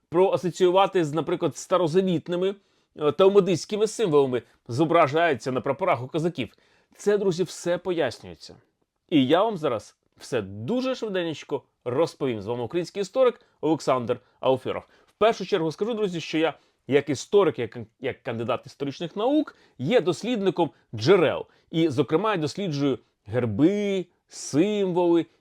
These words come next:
І тому все, що зараз я вам розповім, воно дійсно має величезне підґрунтя. І це не просто, знаєте, концепція. Це достатньо ґрунтовна авторська концепція вашого покірного слуги. Тому почнемо ми з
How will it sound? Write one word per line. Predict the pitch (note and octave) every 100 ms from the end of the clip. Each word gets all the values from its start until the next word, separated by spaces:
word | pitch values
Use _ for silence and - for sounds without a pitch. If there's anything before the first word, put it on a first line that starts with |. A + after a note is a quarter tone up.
| _
І | F#3 D3
тому | - D#3+ G#3 B3 A3
все, | - - E3+
що | - B2+
зараз | C3+ A#2
я | C#3
вам | C#3
розповім, | D3+ - A3 C4+ _ _
воно | B2+ D3 D3 -
дійсно | G#2+ G#3+ - D#3
має | C#3+ C3
величезне | A2+ B2+ B2+ A3 A3
підґрунтя. | A3+ F3+ E3 D#3+ - D#3 _ -
І | D3
це | D3
не |
просто, | C#3 G3+ G3+ F#3 D3+ _ _ _
знаєте, | A#2 C#3 D3+
концепція. | C3 D#3 - D3 G2+ - G#2+
Це | E3+
достатньо | E3+ F3 D3+ D3 C3 _ _ _
ґрунтовна | A#2 F3 D#3 G3+ C#3 G#2 G#2+ C#3+ _ _
авторська | D3+ A#2 - B2+ -
концепція | B2 E3+ F3 A2+ - F#2+
вашого | A2 A2+ A#2+
покірного | A2+ B2+ D3+ E3+
слуги. | D3+ G3 A2 - _ _
Тому | - F3+
почнемо | - D3 - B3+ A3+
ми | G3+
з | D3